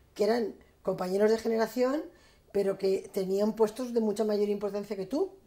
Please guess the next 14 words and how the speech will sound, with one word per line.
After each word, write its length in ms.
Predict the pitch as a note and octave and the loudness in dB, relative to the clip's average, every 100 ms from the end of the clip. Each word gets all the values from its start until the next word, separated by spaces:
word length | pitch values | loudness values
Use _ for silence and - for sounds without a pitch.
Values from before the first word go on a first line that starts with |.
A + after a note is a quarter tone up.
| - | -8
¿no? 280 | G3+ C#4 - | -4 -4 -6
Porque 520 | - E3 F#3+ E3+ E3 - - _ _ D#3+ | -16 -12 -10 -10 -12 -16 -20 _ _ -14
la 140 | D#3+ | -10
tenían. 480 | E3+ G3 F4 C#4+ - - | 0 2 2 0 -8 -10
<laughs> 140 | F3+ - - - - | -10 -10 -20 -12 -2
Y 60 | |
entonces, 520 | F#3+ G3+ G#3+ A#3 D#4 - - - - _ - | 0 2 0 0 -4 -6 -18 -20 -20 _ -8
ahí 500 | F#3 F#3 G#3 D4+ - | -4 -2 0 0 -2
era 240 | G#3 A#3 | 2 2
muy 160 | B3+ A3+ | 2 0
difícil 440 | D4 - F#4+ F4 F#3 | 0 -4 -2 0 -2
estar 260 | - E3+ | -6 -12
muchas 300 | E3 D3+ D#3+ | -12 -14 -14
veces. 440 | D#3+ - E3 - | -16 -18 -20 -20